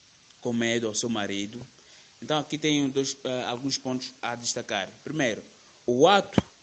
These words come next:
de você acordar de repente como se tivesse tido um susto é pelo facto de o seu pai ter abrido a porta com bastante força, né? Entre parênteses, agressividade. Esse ato foi muito forte, por i-,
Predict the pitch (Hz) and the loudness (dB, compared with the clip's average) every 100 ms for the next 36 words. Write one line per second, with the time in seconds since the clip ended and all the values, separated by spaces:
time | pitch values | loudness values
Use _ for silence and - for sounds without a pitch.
0 | - - - - - 120 117 120 - 147 | -20 -20 -20 -20 -8 -4 -2 2 4 4
1 | 127 123 113 123 120 117 110 104 - 107 | 4 0 -2 0 0 0 -2 -4 -2 -2
2 | 110 - - 113 110 107 123 - 107 - | -2 -6 -8 -6 -4 -2 -2 -4 -6 0
3 | 127 - - 123 117 117 127 123 113 - | 2 2 0 -2 0 0 0 -2 0 0
4 | 127 123 - - 294 - - - - - | 2 0 -2 0 2 2 -4 -20 -20 -20
5 | - - - 139 147 139 127 - 151 143 | -20 -10 0 2 4 4 4 4 4 4
6 | 135 131 131 117 104 - - 139 120 107 | -2 2 4 4 0 -2 4 6 6 2
7 | - 117 117 120 120 120 131 123 110 104 | -4 -2 0 2 0 -2 0 2 2 -4
8 | - - - - 107 120 120 110 - 143 | -12 -20 -20 -8 -6 -2 0 0 4 8
9 | 131 117 113 - 113 110 107 - 123 120 | 8 8 2 -6 -4 -2 -2 -2 -2 -4
10 | - 107 98 - 123 175 196 143 196 - | -6 -2 -2 -2 -2 -2 -4 -4 -6 -14
11 | - 110 104 104 110 107 107 107 107 107 | -16 -12 -6 0 0 0 -2 -4 -6 -10
12 | 104 101 101 - - - - - 151 151 | -4 -2 -2 -6 -16 -20 -14 4 6 6
13 | 165 165 165 165 165 - - - 139 139 | 6 4 4 2 -4 -4 -4 4 6 6
14 | 151 151 - 131 131 - 127 127 151 | 2 0 2 6 6 2 0 2 2